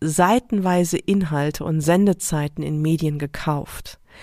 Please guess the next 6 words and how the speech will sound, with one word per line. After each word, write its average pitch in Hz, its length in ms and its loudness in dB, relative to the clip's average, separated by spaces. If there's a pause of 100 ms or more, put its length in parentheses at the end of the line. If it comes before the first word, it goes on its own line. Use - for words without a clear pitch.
(180)
Es 170 180 2
kursierten 180 560 2
Preislisten 151 1000 0
für 165 240 -2
redaktionelle 160 720 2
Beiträge. - 840 -4